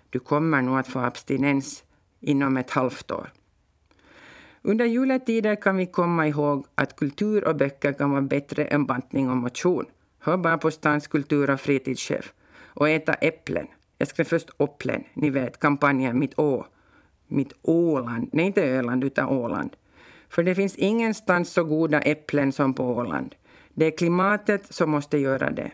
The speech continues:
Naturen på Åland är så otroligt vacker. Många fina vandringsleder som jag fått trampa. En paddlare från Sverige sa åt mig att det finns större chans att se en havsörn än en motorbåt när man paddlar i grunda vikar.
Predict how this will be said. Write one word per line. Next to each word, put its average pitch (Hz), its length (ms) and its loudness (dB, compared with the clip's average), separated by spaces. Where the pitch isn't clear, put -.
Naturen 196 680 0
på 175 120 0
Åland 147 340 2
är 139 40 -2
så 143 140 -2
otroligt 151 600 0
vacker. - 460 -6
Många 214 400 2
fina 170 320 2
vandringsleder 151 840 2
som 139 220 0
jag 135 120 -4
fått - 180 -6
trampa. - 500 -4
En 160 180 0
paddlare 202 420 2
från 196 180 -2
Sverige 151 540 2
sa 147 300 -2
åt 139 180 -2
mig 139 140 0
att 135 120 -4
det 147 60 -2
finns 147 140 0
större 196 420 0
chans 147 400 -2
att - 180 -4
se 151 120 -2
en 143 120 2
havsörn 139 580 0
än 170 180 2
en 170 120 2
motorbåt 143 760 0
när 139 140 0
man 139 180 2
paddlar 127 500 0
i 135 100 0
grunda 127 420 -2
vikar. - 460 -6